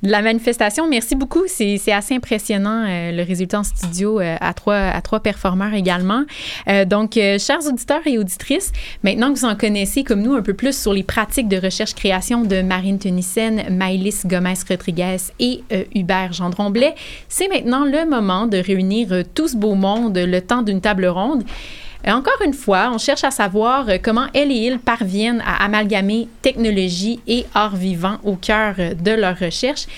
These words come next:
et avec quel enjeu aussi. Donc, euh, on va y aller tout de suite d'une première question. Euh,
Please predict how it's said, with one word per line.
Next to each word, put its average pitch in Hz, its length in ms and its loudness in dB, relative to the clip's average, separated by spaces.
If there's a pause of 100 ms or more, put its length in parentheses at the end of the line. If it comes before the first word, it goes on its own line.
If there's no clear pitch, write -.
(260)
et 226 120 2
avec 277 180 0
quel 415 220 2
enjeu 190 360 0
aussi. 180 380 -4 (440)
Donc, 233 340 0
euh, 220 160 4
on 196 80 0
va 214 160 0
y 269 80 2
aller 277 100 2 (320)
tout 277 100 -2
de 262 60 -2
suite 339 220 0
d'une 196 440 0
première 381 400 -2
question. 208 520 -2 (360)
Euh, 196 160 0